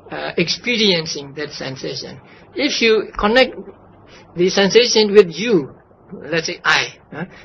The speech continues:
If you connect the sensation with I, it will become worse. It will become more painful or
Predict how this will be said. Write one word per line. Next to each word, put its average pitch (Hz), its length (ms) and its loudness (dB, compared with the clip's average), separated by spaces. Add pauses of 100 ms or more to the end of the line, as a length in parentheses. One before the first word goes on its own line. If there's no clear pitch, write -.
(120)
If 247 180 0
you 220 100 0
connect 220 580 0
the 196 100 -2
sensation 208 640 0
with - 160 -2 (140)
I, 226 320 4 (760)
it 320 140 -10
will 330 160 -12
become 185 500 -4 (1160)
worse. - 560 0
It 165 180 -4
will 170 100 0
become 170 320 0
more 185 300 4
painful 190 640 2
or 151 480 -4